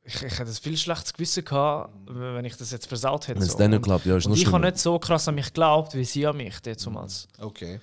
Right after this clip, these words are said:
Speaker 1: Und dann, äh, ich so, nein, Mama, ich kann das nicht, ich kann das sicher nicht annehmen, das ist das Einzige, was du hast, weil ich hab gewusst, weißt du, sie hat nicht geschafft. Sie
Speaker 2: Ja,
Speaker 1: hat
Speaker 2: ja.
Speaker 1: so, das,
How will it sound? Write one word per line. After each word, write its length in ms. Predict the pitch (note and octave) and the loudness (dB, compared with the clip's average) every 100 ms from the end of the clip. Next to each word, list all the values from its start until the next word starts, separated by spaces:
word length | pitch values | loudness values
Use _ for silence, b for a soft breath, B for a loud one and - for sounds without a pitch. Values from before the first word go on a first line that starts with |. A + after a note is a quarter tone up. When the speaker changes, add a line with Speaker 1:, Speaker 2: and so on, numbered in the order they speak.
| b b b b _ | b b b b _
Speaker 1:
Und 260 | - A2+ - | -12 -10 -6
dann, 260 | A2 A2 G#2+ | -6 -4 -6
äh, 240 | G#2 G2 | -6 -8
ich 80 | G2+ | -8
so, 140 | - | -10
nein, 260 | G#2 A2+ C3+ | -8 -6 -4
Mama, 240 | C3+ C3+ | -2 -2
ich 80 | B2+ | -4
kann 80 | A2+ | -6
das 180 | A#2 - | -6 -6
nicht, 260 | C3 C3 A#2 | -4 -4 -4
ich 80 | A2 | -8
kann 100 | G#2+ | -6
das 140 | - | -6
sicher 180 | A#2+ C3 | -6 -6
nicht 140 | B2 | -6
annehmen, 320 | - A#2+ A#2+ A#2 | -4 -4 -4 -4
das 100 | A2 | -4
ist 80 | |
das 40 | - | -2
Einzige, 300 | B2+ A#2 A#2 | -4 -4 -6
was 100 | G#2+ | -4
du 140 | A#2 | -2
hast, 200 | A#2+ B2 | 0 0
weil 100 | B2 | -2
ich 80 | A2 | -6
hab 100 | A#2 | -8
gewusst, 240 | C3 B2 B2 | -8 -8 -6
weißt 180 | A#2+ - | -6 -4
du, 100 | A#2 | -6
sie 160 | A#2+ | -6
hat 80 | A2+ | -8
nicht 100 | A#2+ | -8
geschafft. 340 | - B2 A#2+ E2+ - | -8 -8 -8 -14 -12
Sie 160 | - | -2
Speaker 2:
Ja, 80 | F2+ | 2
Speaker 1:
hat 80 | F#2 | 2
Speaker 2:
ja. 80 | E2 - | 0 -6
Speaker 1:
so, 180 | A#2 F#2 | -12 -12
das, 240 | - - | -10 -12